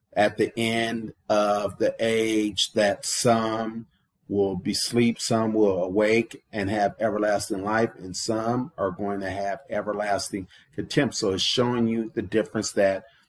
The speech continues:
that there's no purgatory, there's no in-between place, there's no intermediate, uh, place, um, there's no, like, even living for God. It's either you live for the God, live for God, or you're gonna live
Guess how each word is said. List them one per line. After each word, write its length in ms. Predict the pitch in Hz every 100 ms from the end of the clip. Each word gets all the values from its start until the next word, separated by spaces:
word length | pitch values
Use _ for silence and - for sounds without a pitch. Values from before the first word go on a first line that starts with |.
| _
that 300 | 107 98 -
there's 560 | 104 101 98 98 92 - _ _
no 160 | 95 98
purgatory, 840 | - 143 131 135 - 123 120 120
there's 320 | 117 104 95 -
no 300 | 107 107 110
in-between 600 | 110 95 - - 127 127
place, 300 | - 113 -
there's 240 | 101 -
no 220 | 104 95 -
intermediate, 720 | 110 95 101 123 135 135 143 _ - _ _
uh, 160 | 120
place, 640 | 110 - 120 113 113 - -
um, 600 | - 107 101 101 98 95 _ _ _
there's 420 | 107 101 98 -
no, 880 | 87 110 110 117 113 113 113 110 110 107
like, 200 | 95 98 -
even 680 | - 123 117 120 113 113 110 _ _ _ _ _ _
living 520 | 92 110 139 131 113
for 140 | -
God. 500 | 95 110 107 104 104
It's 180 | 101 95
either 200 | 117 110
you 200 | 101 101
live 220 | 113 131
for 80 | -
the 100 | 117
God, 300 | 113 120 120 -
live 340 | 87 117 127
for 100 | -
God, 360 | 123 120 113 110
or 100 | 104
you're 120 | 101
gonna 260 | 98 98 98
live 400 | 110 113 107